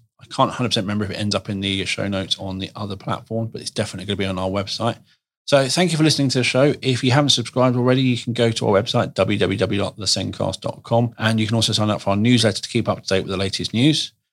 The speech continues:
Alternatively, you can follow us on Twitter at The Sendcast, on Facebook, The Sendcast, on Instagram, The Sendcast, LinkedIn. For some reason, you just search for Sendcast.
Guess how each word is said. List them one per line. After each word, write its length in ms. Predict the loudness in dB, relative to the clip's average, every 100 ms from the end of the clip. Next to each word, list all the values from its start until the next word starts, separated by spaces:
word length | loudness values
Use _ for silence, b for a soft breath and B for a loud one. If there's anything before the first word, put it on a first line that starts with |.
| _ _
Alternatively, 540 | -8 2 4 4 4 2
you 60 |
can 100 | 0
follow 260 | 2 4 4
us 80 | 4
on 140 | 0
Twitter 420 | 0 -2 0 -4 -4
at 180 | -4 -4
The 100 | -2
Sendcast, 640 | 0 -2 -2 -2 0 -2 -4
on 140 | -4
Facebook, 520 | 0 0 2 0 0 -4 _
The 80 | -4
Sendcast, 760 | -2 -2 -2 0 0 -2 -8
on 100 | -12
Instagram, 720 | -4 -2 -2 -2 0 0 -2 -6 _
The 80 | -4
Sendcast, 640 | -2 -2 -2 -2 -2 -8 _ _ -4
LinkedIn. 480 | -2 -2 -2 -2 -2
For 100 | -2
some 220 | 0 0
reason, 220 | 0 -2
you 100 | -4
just 240 | -4 -4 -2
search 240 | -4 -4
for 240 | -6 -6
Sendcast. 720 | -4 -4 -4 -4 -4 -4 -6